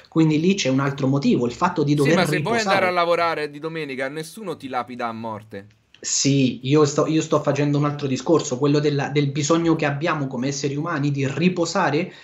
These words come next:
Speaker 1: e da un punto di vista scientifico è stato dimostrato che l'importanza di riposare almeno una volta a settimana, un giorno su sette, è importantissimo per noi, che poi uno, se vuole, può lavorare tutto un mese senza riposare in nessun momento.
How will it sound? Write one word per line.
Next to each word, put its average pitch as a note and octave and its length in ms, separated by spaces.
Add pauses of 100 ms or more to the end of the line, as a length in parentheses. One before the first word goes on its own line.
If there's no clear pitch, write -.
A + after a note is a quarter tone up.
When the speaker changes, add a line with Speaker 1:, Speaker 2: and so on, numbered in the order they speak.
Speaker 1:
e - 80
da C3+ 80
un C#3+ 80
punto D#3+ 260
di C#3+ 80
vista D3+ 260
scientifico C#3 560
è C3 40
stato C3 240
dimostrato C#3+ 680
che D3+ 220
l'importanza C#3 640
di C#3 80
riposare C#3 400
almeno D3 540
una F#3 260
volta C3 520 (220)
a B2+ 80
settimana, D3 800
un D#3 180
giorno D3 440
su - 140
sette, D3+ 580 (500)
è C#3 60
importantissimo D3 1040
per C#3 160
noi, F#3+ 140
che C#3 100
poi F3 220
uno, G3+ 200
se C#3 140
vuole, F3+ 240
può C#3+ 120
lavorare D3+ 840
tutto D3 260
un C#3+ 80
mese F3 320
senza D3+ 320
riposare C#3+ 400
in C#3+ 60
nessun C3 280
momento. C3+ 520